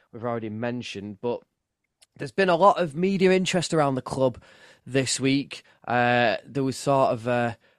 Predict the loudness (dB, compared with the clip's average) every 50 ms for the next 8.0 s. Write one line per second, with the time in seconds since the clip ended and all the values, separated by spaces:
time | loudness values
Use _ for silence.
0 | _ _ -4 -2 -2 -2 0 2 4 4 4 4 4 4 2 2 2 2 2 4
1 | 2 2 2 2 2 2 2 4 6 6 4 4 2 0 0 -2 0 0 -2 -2
2 | 0 2 0 0 0 0 2 2 2 2 2 0 0 -2 -2 -2 -2 -4 -6 -6
3 | -10 _ -20 _ _ -4 -2 0 2 2 0 0 0 -2 -4 -2 -2 -4 -4 -4
4 | -6 -6 -6 -4 0 4 6 6 6 6 4 2 0 0 0 0 0 -4 -8 -8
5 | -4 -2 -2 0 0 -2 -4 -8 -12 _ _ _ _ _ _ _ _ -18 -2 2
6 | 4 4 4 2 0 -2 -6 -12 _ _ _ _ _ _ 0 2 4 4 4 4
7 | 4 6 6 6 6 6 4 0 -2 -2 -4 -4 -4 -4 -4 -6 -8 -10 -14